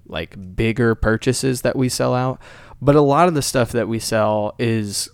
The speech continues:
kind of, like, to smaller time, like, airline flyers, like, people, um, like, kind of those, like, not necessarily always, like, a commercial plane,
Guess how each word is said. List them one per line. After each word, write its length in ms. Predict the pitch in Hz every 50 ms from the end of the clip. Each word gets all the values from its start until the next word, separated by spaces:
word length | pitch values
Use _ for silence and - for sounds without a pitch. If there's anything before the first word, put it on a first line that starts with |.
| _ _ -
kind 240 | - 127 120 117 113
of, 120 | 110 98
like, 340 | 107 104 101 98 - - -
to 140 | - - 123
smaller 580 | - - - - 113 113 113 120 120 120 117
time, 720 | 113 - - 110 110 110 107 107 107 104 104 98 98 95 - - - - - - - - - -
like, 300 | 98 95 95 92 - - -
airline 640 | - 123 120 117 107 104 98 98 98 95 95 - - - - - _ _ - -
flyers, 580 | - - - 110 92 60 - 76 64 - - -
like, 240 | - 87 - - - _ _ _ _ _ _ - _ _ -
people, 720 | - 131 123 - 120 117 113 113 110 113 110 110 104 - - - - - - - - -
um, 520 | 117 107 104 101 98 95 87 - 90 135 _ _ _ _ - - _ _ _ _ _ _ _ _ _ _ _ _ _ _ _ _ - _ _ _ _ _ _ - - - _ -
like, 260 | 123 110 101 95 - - - - - _ _ _ _ _ _ _ _ _ _ _ _ _ _ _ _ _ _ _ _ _ _ _ _ -
kind 200 | - 147 156 156
of 60 | 151
those, 420 | 147 131 123 117 104 - - - - _
like, 220 | - 143 127 - 139
not 240 | 147 165 185 180
necessarily 540 | 170 165 165 - 151 - 156 147 147 139 131
always, 260 | 123 123 123 123 117
like, 120 | 127 120 -
a 60 | 110
commercial 500 | - - 113 110 113 113 113 - 135 123
plane, 420 | - - 135 127 131 135 139 143